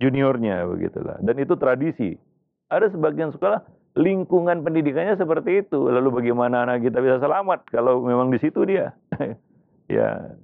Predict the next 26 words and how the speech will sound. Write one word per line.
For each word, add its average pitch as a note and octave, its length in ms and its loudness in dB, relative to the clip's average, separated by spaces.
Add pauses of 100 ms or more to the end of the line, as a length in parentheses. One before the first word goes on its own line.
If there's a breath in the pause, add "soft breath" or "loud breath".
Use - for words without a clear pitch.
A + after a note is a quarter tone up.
(380)
ya, C3 360 2 (1700)
eh, - 440 -10 (200)
ya A2 160 4
kita A#2+ 240 2
katakan B2+ 560 -2
itu B2+ 240 -2
sama B2 240 -2
dengan A#2+ 560 -4
meletakkan A2+ 560 -4
anak A#2+ 400 -6
di G#2+ 480 -2
mulut A2 240 0
harimau A#2+ 560 -2
istilahnya. F#2+ 640 -10 (480)
Ya, - 160 -4
wallahu F2+ 560 0
a'lam F2+ 320 -6
bishawab. D#2 400 -12 (840)
Nah, F2+ 160 -4
maka B2+ 560 -2
sudah B2+ 240 -2
kita B2+ 320 -2
sampaikan A2 480 -4
berulang-ulang G2+ 800 -2
sebenarnya. E2 480 -6
Orang A2 320 0